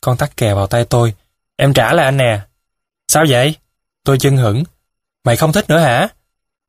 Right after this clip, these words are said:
"Ừ, em không thích nữa, anh đòi chiếc cò lại cho em đi." "Đòi sao được mà đòi?" Thấy thằng em tự dưng dở quẻ, tôi nổi sùng gắt.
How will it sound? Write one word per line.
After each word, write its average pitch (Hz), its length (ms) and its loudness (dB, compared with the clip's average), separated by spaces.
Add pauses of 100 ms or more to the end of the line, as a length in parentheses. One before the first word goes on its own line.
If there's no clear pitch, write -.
"Ừ, 117 300 2 (160)
em 139 140 0
không 131 140 0
thích 175 140 0
nữa, 131 300 2 (200)
anh 143 180 0
đòi 123 160 4
chiếc 170 140 -2
cò 131 140 2
lại 113 160 2
cho 147 100 0
em 147 180 2
đi." 147 180 0 (720)
"Đòi 131 200 4
sao 165 140 2
được 135 180 0
mà 139 100 2
đòi?" 131 340 2 (800)
Thấy 160 160 0
thằng 117 180 -2
em 131 240 0
tự 110 100 0
dưng 117 280 0
dở 107 140 0
quẻ, 117 320 -2 (100)
tôi 131 140 0
nổi 110 160 0
sùng 98 320 -2
gắt. 123 180 -4